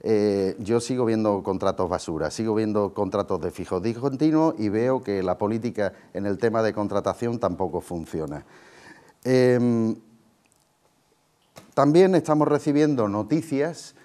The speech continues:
eh, hoy, esta semana el Financial Times, eh, nos está haciendo una publi-, publicidad magnífica con el tema de las ocupaciones. Todo eso afecta al empleo también, ¿eh?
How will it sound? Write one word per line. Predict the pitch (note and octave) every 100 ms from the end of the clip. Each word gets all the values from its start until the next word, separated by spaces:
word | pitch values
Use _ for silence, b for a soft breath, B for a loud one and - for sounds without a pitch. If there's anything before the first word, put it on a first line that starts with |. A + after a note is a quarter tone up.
| b b b _ _ -
eh, | A2 G2+ F#2 F2+ F2 E2+ E2 - - _
hoy, | - A#2 A2+
esta | B2 A#2+
semana | A2+ G#2+ A#2+ C#3 A#2+
el | G#2 F#2+
Financial | G2 F#2+ G2 G#2 G#2+ G2 F#2+
Times, | A#2 A#2+ A#2 F#2+ - _ _ _ _ - F#2+
eh, | G2+ F#2+ F#2 F2+ F2+
nos | G2+ G2
está | A#2
haciendo | G#2+ A#2+ A#2
una | G#2+ G2
publi-, | G2+ F#2 G#2+
publicidad | - A2 G#2 G#2 A2 G#2+ A#2
magnífica | A2+ A2 C#3+ C3+ B2+ C#3
con | B2 G#2
el | F#2+
tema | G#2+ G#2+
de | G#2
las | G2
ocupaciones. | G#2 G#2 G#2 A2 C#3 C#3 D#3 B B -
Todo | C3 D#3+
eso | D#3 D#3
afecta | B2 A#2+ - G2
al | F2
empleo | F2 E2+ F2+ E2
también, | E2 F2+ D3 F2
¿eh? | G#2+